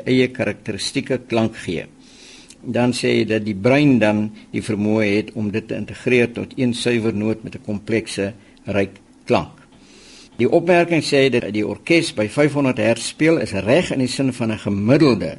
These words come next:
Die spektrum is redelik goed belaai met inhoud van so honderd hertz af tot by amper duisend hertz met note se basisfrekwensie. Die harmonieke in die duisend tot drieduisend hertz reeks is ook nog lekker sterk.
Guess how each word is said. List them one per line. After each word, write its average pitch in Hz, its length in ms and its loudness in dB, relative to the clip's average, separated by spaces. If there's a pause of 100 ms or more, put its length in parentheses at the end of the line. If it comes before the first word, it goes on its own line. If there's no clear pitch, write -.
Die - 100 -12
spektrum 151 560 -2
is 90 120 -8
redelik 135 460 2
goed - 220 -4
belaai 120 440 2 (260)
met - 260 -6
inhoud 143 300 2
van 110 180 -6
so 104 140 -8
honderd 135 380 2
hertz 139 440 0 (440)
af 135 200 -2
tot 123 240 2
by 110 200 2 (120)
amper 101 340 -6
duisend 160 420 2
hertz 147 360 0
met 95 140 -8
note 127 440 0 (280)
se - 160 -4
basisfrekwensie. 101 1080 -4
Die 95 160 -6
harmonieke 113 680 0
in 110 120 -6
die 92 120 -8
duisend 127 440 0
tot 95 140 -8
drieduisend 147 540 2
hertz 107 360 -6
reeks 117 320 0
is - 180 -18
ook 185 220 4
nog 147 120 -2
lekker 131 280 0
sterk. 143 380 0